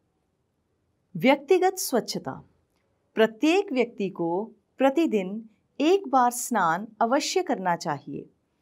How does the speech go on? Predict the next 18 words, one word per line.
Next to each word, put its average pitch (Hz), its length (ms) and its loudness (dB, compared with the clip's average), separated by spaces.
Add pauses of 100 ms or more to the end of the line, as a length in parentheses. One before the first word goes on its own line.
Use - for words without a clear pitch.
(280)
शरीर 285 440 2
के 285 380 -2 (120)
सभी 349 420 6
भागों 185 420 -2
को 208 320 2
स्नान 269 580 2
करते 214 360 0
समय 170 500 -6 (380)
भली 277 260 4
प्रकार 220 460 4
धोकर 294 640 2
रखना 180 320 -2
चाहिए। 143 460 -8 (1000)
यदि 320 300 6
सफाई 277 540 2
नहीं 254 400 0
रखी 220 300 -2
गई, 180 300 0